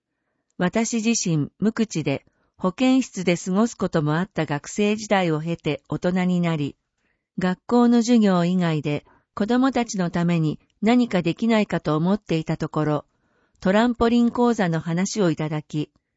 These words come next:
自分と同じような悩みを抱えている子供たちの力になりたくて引き受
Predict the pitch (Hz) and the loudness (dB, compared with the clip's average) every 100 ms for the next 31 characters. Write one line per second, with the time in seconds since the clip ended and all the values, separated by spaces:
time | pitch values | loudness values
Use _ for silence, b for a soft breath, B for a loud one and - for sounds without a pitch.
0 | _ _ - 190 196 240 247 - 233 214 | _ _ -4 0 2 4 4 2 2 4
1 | 226 240 247 254 247 214 165 170 190 214 | 2 0 0 2 4 4 2 0 2 2
2 | 214 170 165 156 180 180 - 185 180 175 | 2 2 -2 -4 -2 -2 -2 0 0 0
3 | 175 180 214 220 226 190 - 156 147 - | -2 -2 0 0 2 -2 -2 -2 -4 -4
4 | 196 208 196 165 160 165 170 - - 147 | -2 0 0 0 -2 -2 -4 -6 -8 -6
5 | 143 _ _ _ - - 202 | -6 _ _ _ -10 0 2